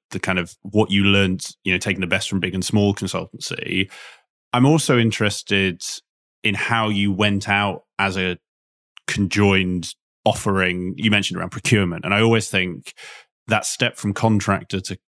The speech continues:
consulting firm is quite an interesting one, because you have to convince someone that you're not Graham, the, you know, contractor on X hundred a day. You're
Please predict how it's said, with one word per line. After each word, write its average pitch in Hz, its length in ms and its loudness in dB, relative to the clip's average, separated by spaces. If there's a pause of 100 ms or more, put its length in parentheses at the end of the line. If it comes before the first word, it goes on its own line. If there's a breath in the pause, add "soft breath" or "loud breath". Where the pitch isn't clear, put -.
(120)
consulting 104 600 0
firm 92 160 -6
is 95 80 -8
quite 143 160 2
an 131 60 4
interesting 101 460 0
one, 90 140 -4
because 95 480 0 (640 loud breath)
you 117 340 8
have 117 320 -2
to - 80 -10
convince 107 400 0
someone 95 360 0
that 95 120 -2
you're 101 140 2
not 101 160 0
Graham, 95 460 2
the, 92 140 0
you 90 80 0
know, 85 160 -6 (240)
contractor 104 680 0
on 95 100 2
X 101 200 -2
hundred 98 340 -2
a 92 60 0
day. 98 280 2
You're 95 420 2